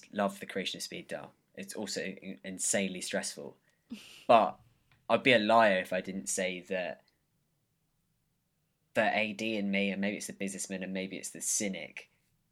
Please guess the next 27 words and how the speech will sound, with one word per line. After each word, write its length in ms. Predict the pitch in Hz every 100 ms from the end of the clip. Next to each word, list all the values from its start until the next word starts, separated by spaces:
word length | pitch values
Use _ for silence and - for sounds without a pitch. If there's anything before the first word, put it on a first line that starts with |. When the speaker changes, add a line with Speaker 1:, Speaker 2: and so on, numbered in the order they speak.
| _
Speaker 1:
or 100 | 113
maybe 220 | 135 151
it's 100 | 117
just 180 | 143 131
the 80 | 127
kind 200 | 135 127
of, 220 | 120 117
like, 380 | 110 101 - - _
cold 400 | - 110 104 98
empiricist 840 | 98 98 104 104 - 76 - - - _ _ -
who, 280 | 107 92 90 71 _ _ _ _ -
when 140 | 104
I 60 | 98
see 560 | - 101 101 98 87 _ _ _ _ _ _ _ -
people 220 | 127 -
coming 180 | 107 98
into 180 | 98 98
an 80 |
auditorium 380 | 90 - 101 92
and 80 | 87
I 40 |
see 140 | 85 90
it 80 | 65
getting 200 | 65 62
fuller 260 | - 90
and 120 | 82 -
fuller, 440 | 95 87 57